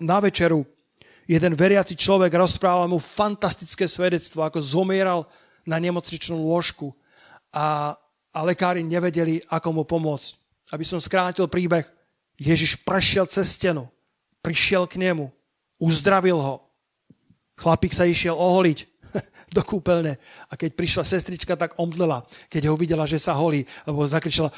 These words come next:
"To nesmiete robiť, vy predsa nemôžete stáť. Vy ste predsa v zlom stave."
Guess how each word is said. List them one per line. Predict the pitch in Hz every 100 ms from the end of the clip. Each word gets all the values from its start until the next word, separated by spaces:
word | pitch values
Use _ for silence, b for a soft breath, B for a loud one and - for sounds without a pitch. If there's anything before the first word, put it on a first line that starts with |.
| B
"To | - 180
nesmiete | 226 - 240 214
robiť, | 220 202 175 - -
vy | 175
predsa | 190 196 190
nemôžete | 185 190 170 170
stáť. | - 180 165 131 - _ _ _ _ _ _ 147
Vy |
ste | 135 165
predsa | 156 147
v | 139
zlom | 139 131
stave." | - 135